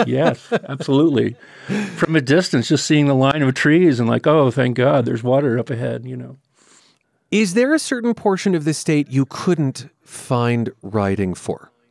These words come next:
Speaker 1: Not really. Uh, there were areas of the state that, uh, you know, I was more familiar with literature than others, places where I had lived,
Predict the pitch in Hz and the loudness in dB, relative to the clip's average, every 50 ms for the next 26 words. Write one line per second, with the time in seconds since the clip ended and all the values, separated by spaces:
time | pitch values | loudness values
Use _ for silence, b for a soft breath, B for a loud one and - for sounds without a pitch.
0 | _ _ _ _ _ _ _ _ _ _ b b b b b b b b b b | _ _ _ _ _ _ _ _ _ _ b b b b b b b b b b
1 | b b b b b b b _ _ _ _ - 170 208 269 269 180 185 220 185 | b b b b b b b _ _ _ _ 0 0 0 2 2 4 4 4 4
2 | 113 120 - - 123 131 131 151 147 147 147 147 156 151 151 156 156 160 135 143 | 2 2 2 0 0 0 2 2 2 2 2 2 2 0 0 2 2 2 0 0
3 | 135 123 135 - - 147 139 139 139 - - 123 120 117 - 127 - - - 147 | -2 -2 -2 -2 0 0 2 2 0 -2 -2 -4 -4 -4 -4 -6 -6 -4 0 0
4 | 123 123 120 120 123 117 143 135 127 120 - - 120 123 127 131 127 110 - 110 | 2 2 2 2 0 0 2 2 2 2 0 0 2 4 6 6 4 4 2 0
5 | 113 110 113 113 - - 127 110 120 117 117 120 117 110 110 110 110 - - 131 | 0 0 0 0 0 0 -2 -2 -2 -2 0 0 2 2 0 0 -2 -2 -2 -2
6 | 113 - 123 107 123 120 117 117 110 101 117 113 113 117 113 113 - - | 0 0 0 0 0 2 2 0 0 0 0 2 2 2 0 -2 -6 -14